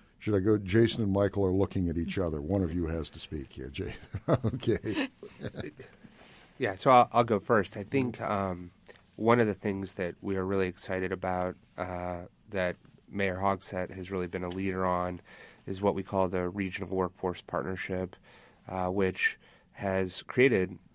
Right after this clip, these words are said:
Speaker 2: really an unprecedented level of coordination between organizations that are involved in the workforce development space. Uh, so it's enabled, uh, Employ Indy or the Workforce Investment Board to really target its resources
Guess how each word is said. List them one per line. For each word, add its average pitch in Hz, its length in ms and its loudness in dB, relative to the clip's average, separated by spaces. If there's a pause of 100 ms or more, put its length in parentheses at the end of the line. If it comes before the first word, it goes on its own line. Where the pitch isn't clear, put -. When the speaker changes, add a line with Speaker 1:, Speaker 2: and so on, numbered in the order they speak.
(140)
Speaker 2:
really 98 520 2
an 92 120 -4
unprecedented 92 600 -2
level 90 300 -2
of 85 120 -10
coordination 90 760 -4
between 90 480 -6
organizations 87 960 -6
that - 160 -6
are 90 80 0
involved 87 600 -2 (380)
in 101 140 -6
the 92 80 0
workforce 90 500 -2
development 90 560 -4
space. 90 600 -6 (440)
Uh, 90 220 -2
so 107 180 -2
it's 101 180 0
enabled, 98 720 2 (360)
uh, 92 180 -2
Employ 101 440 2
Indy 95 380 2
or 92 120 0
the 92 100 -2
Workforce 92 580 -2
Investment 92 640 -4
Board 90 440 -2
to - 100 -10
really 101 200 0
target 92 440 -4
its 87 320 -8
resources 92 800 -4